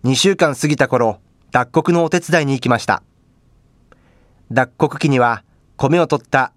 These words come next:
藁束を最後に揺らす棒がついていて、取りきれなかったお米を最後まで取ろうとする工夫に驚きました。機械でやる作業が多くなった米作りですが、いろいろな作業をたくさんの人と協力し合っていることを感じました。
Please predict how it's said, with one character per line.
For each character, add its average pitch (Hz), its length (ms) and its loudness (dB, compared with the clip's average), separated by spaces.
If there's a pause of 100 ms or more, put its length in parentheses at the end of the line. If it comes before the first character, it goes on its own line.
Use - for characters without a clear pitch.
(300)
藁 139 240 2
束 165 260 2
を 120 140 -6 (580)
最 160 300 -2
後 143 100 0
に 123 140 -2
揺 117 80 2
ら 139 100 2
す - 120 -8
棒 147 160 2
が 147 100 0
つ - 100 -4
い 143 80 0
て 127 100 0
い 110 60 -2
て、 110 260 -2 (600)
取 131 180 2
り 135 60 -6
き - 80 -4
れ 160 100 4
な 156 80 2
か 139 80 0
っ 127 60 -8
た 117 120 0
お 117 60 -2
米 131 220 2
を 131 180 0
最 156 280 -2
後 156 80 -2
ま 151 100 2
で 135 80 -2
取 135 160 0
ろ 156 80 2
う - 40 -4
と 139 100 -4
す - 140 -4
る 127 100 0
工 123 320 -2
夫 151 40 2
に 160 240 -2
驚 110 260 0
き 127 100 -4
ま 117 100 2
し - 60 -10
た。 104 160 -2 (1700)
機 - 120 -20
械 170 200 0
で 135 80 -2
や 131 100 2
る 127 80 -4
作 143 160 0
業 135 140 0
が 117 120 0
多 143 160 2
く 143 100 -4
な 135 100 2
っ - 60 -18
た 117 100 -4
米 131 220 0
作 135 180 -4
り 135 60 0
で 123 100 0
す - 140 -4
が、 113 220 0 (640)
い 117 100 -4
ろ 131 120 2
い - 20 0
ろ 139 100 0
な 139 60 -2
作 151 160 0
業 135 180 2
を 120 180 -2 (260)
た 123 120 -2
く - 60 -16
さ 180 160 0
ん 165 120 -2
の 131 80 -2
人 - 120 -2
と 127 120 0
協 127 180 2
力 147 160 -2
し - 160 0
合 156 60 2
っ - 40 -12
て 143 120 -2
い - 20 -2
る 127 80 -2
こ 135 80 0
と 160 140 2
を - 40 -2
感 117 200 -2
じ 113 80 -4
ま 120 100 0
し - 40 -12
た。 113 140 -2